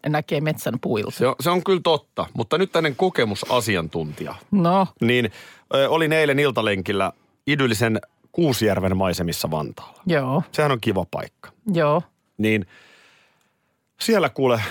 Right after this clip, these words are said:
Speaker 2: osui silmään, että kerätään tällaiseen adressiin, mikä se on nimiä, kun kerätään, onko se adressi?
Speaker 1: A-, adressihan se on.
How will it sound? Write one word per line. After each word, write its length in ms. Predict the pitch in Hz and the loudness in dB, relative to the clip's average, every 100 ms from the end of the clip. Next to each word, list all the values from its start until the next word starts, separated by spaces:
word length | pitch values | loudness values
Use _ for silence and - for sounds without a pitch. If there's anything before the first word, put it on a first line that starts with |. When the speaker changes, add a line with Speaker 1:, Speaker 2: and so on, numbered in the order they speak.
| - | -4
Speaker 2:
osui 300 | 147 123 123 | -2 2 2
silmään, 460 | 123 131 98 92 92 | 2 2 2 0 0
että 280 | 87 98 85 104 - _ _ _ _ - | -2 -4 -6 -10 -20 _ _ _ _ -2
kerätään 540 | 147 113 - 113 104 - - - - - | 0 0 0 0 -2 -6 -14 -20 -20 -6
tällaiseen 400 | 165 131 151 151 | -2 0 0 0
adressiin, 520 | - 139 117 - 113 | 0 0 -2 -2 -2
mikä 180 | 123 95 | 0 -2
se 100 | 92 | -2
on 180 | 82 82 | -2 -4
nimiä, 360 | 110 113 92 82 | -2 0 0 -2
kun 200 | - 82 | -2 -4
kerätään, 320 | - 82 - | -4 -6 -4
onko 80 | - | -4
se 60 | - | -2
adressi? 540 | 82 76 71 - - - _ _ _ _ - _ _ _ | -4 -6 -10 -10 -12 -18 _ _ _ _ -20 _ _ _
Speaker 1:
A-, 200 | 381 285 - | -2 0 0
adressihan 540 | 247 - 143 175 214 | 0 -2 0 0 2
se 100 | 247 | 2
on. 240 | 226 151 | 2 2